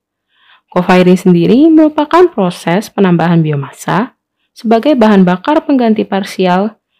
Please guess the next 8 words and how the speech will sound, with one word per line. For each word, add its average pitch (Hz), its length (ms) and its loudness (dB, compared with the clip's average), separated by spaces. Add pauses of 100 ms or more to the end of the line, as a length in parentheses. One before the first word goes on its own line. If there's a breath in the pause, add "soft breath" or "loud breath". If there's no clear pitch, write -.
(120)
ke 175 80 -10
dalam 180 320 0
boiler 247 320 -2
batu 180 240 -2
bara 160 480 -4
tanpa 285 400 -2
melakukan 208 640 0
modifikasi 175 960 -6